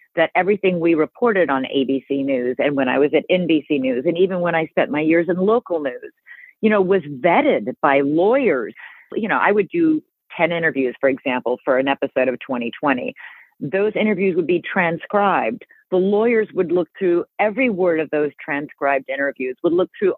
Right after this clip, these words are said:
all of my research. And it's like somebody over my shoulder checking to make sure I haven't drawn a conclusion that isn't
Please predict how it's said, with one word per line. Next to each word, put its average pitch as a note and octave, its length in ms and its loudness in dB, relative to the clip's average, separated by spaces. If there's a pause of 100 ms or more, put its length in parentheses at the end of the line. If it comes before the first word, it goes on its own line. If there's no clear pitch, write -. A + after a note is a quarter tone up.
(120)
all B3 360 0
of G3+ 120 -8
my F#3+ 260 -6
research. C#3+ 520 -6 (100)
And E3 260 -2
it's G3 300 0
like F#3+ 180 0
somebody F#3+ 280 2 (180)
over G3 260 0
my G#3 160 0 (120)
shoulder D3 400 0 (480)
checking D3 540 -2
to - 80 -2
make F3 300 -2
sure F3+ 180 2 (100)
I D#3+ 160 4
haven't E3 400 -2
drawn D3+ 300 2
a C#3+ 60 -2
conclusion C#3+ 760 -4
that D#3 180 2
isn't C#3 300 0